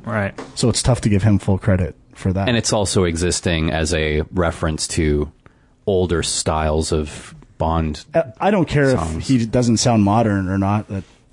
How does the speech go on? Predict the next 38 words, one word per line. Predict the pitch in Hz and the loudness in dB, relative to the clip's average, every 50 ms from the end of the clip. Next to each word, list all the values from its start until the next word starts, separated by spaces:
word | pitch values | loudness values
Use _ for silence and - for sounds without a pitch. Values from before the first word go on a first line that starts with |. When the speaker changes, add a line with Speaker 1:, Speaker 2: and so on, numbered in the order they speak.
| _ - - | _ -14 -8
Speaker 2:
I | - 101 110 | -4 0 0
actually | 107 98 - - 110 95 | 0 0 0 0 0 0
kinda | 90 - 123 107 104 | 2 2 2 4 4
respect | 101 95 - - - 120 123 127 - | 4 2 0 0 0 0 0 0 -2
that | 92 87 | -4 -4
he | 90 87 | -4 -4
doesn't, | 90 90 92 - 101 101 98 - - | -4 -4 -4 -4 -4 -6 -6 -6 -4
but | - 95 95 90 - - - - - - - - - _ - - _ _ _ _ _ _ _ _ _ | -2 0 0 -2 -4 -10 -20 -20 -20 -20 -20 -20 -20 _ -20 -20 _ _ _ _ _ _ _ _ _
in | - 127 | 0 0
terms | - - 139 127 120 107 | 2 4 4 4 4 4
of | 107 90 | 4 4
the | 98 101 | 4 4
movie, | 113 127 131 104 92 85 | 6 6 4 4 2 0
it | 85 | 2
doesn't | - 104 92 90 85 - - | 2 2 2 2 0 -2 -2
fit | - - 104 - | -2 -2 -2 0
the | - 85 | 0 2
movie | 90 98 95 85 82 80 87 95 - - - - - - - | 2 4 2 2 -2 -4 -6 -6 -8 -10 -20 -20 -20 -12 -4
at | - 101 85 | -2 0 0
all. | 85 85 69 - - - - - - - - _ _ _ _ _ _ _ - | 2 0 -2 -2 -6 -12 -20 -20 -20 -20 -20 _ _ _ _ _ _ _ -8
It | - 107 | -4 0
just | - 117 - | 0 0 0
stands | - - 110 101 95 95 92 | 2 2 2 4 2 2 2
out. | 95 90 90 82 - - _ - - - _ _ _ _ - - _ - | 0 0 0 -2 -4 -8 _ -20 -20 -20 _ _ _ _ -20 -20 _ -2
The | - | -2
scores, | 127 - - 156 165 190 202 - - | -2 0 2 2 4 2 2 0 0
the | - 139 | -2 0
score | - - - 147 156 170 | 0 0 2 2 2 2
parts | 165 - 117 98 90 - | 2 2 0 0 0 2
aren't | 101 92 - | 0 0 0
that | 90 85 85 - | -2 -4 -4 -4
bad, | 87 78 82 87 - | -4 -6 -6 -6 -4
but | - 82 78 - - - - - - - | -4 -4 -6 -6 -12 -20 -20 -20 -10 -4
anytime | - 120 120 113 - 113 107 98 | 0 2 2 2 2 2 2 2
it's | 92 98 | 2 0
actual | 92 92 - - 87 | 0 0 0 -2 -2
music, | 85 82 85 85 92 82 85 - - | -2 0 -2 -2 -4 -6 -8 -8 -8
it's | 92 - - - - - | -10 -10 -10 -12 -12 -12